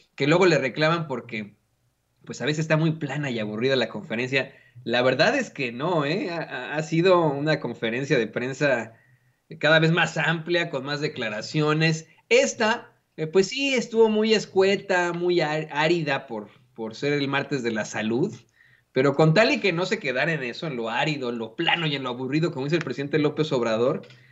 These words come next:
da a conocer dos, eh, videos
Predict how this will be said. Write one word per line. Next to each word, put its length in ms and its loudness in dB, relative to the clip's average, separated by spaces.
da 160 2
a 100 2
conocer 680 2
dos, 540 2
eh, 480 -6
videos 840 4